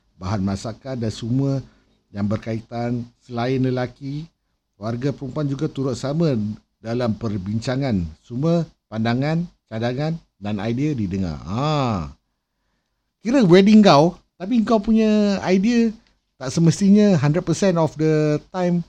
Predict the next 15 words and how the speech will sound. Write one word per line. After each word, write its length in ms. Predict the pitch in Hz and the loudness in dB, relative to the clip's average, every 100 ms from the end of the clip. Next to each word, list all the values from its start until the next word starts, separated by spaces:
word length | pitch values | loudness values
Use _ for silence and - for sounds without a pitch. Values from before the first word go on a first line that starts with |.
| _ _ _ _ _ _ | _ _ _ _ _ _
uh, 320 | 120 120 117 120 | -8 -4 -2 0
you 160 | 117 120 | 0 2
get 160 | 170 202 | 0 2
it, 160 | 156 | 0
no? 160 | 156 107 | 0 0
Because 560 | 90 113 180 175 - - _ | -2 -2 0 0 -4 -16 _
it's 240 | 143 127 | -6 -4
a 160 | 135 123 | -4 -6
collective 560 | 135 143 139 - 156 - | -4 -6 -6 -8 -10 -10
punya 240 | 139 139 135 135 131 131 131 123 - _ _ _ _ _ _ _ _ _ _ _ _ | -8 -4 -2 -2 -2 -4 -4 -8 -14 _ _ _ _ _ _ _ _ _ _ _ _
effort. 320 | 127 117 104 - _ _ _ _ _ _ | -12 -6 -6 -6 _ _ _ _ _ _
So, 80 | - - | -20 -10
so 140 | - 180 | -2 0
whoever 520 | 147 151 170 165 190 | 2 2 0 0 2
yang 480 | 170 147 143 143 | 2 2 0 -2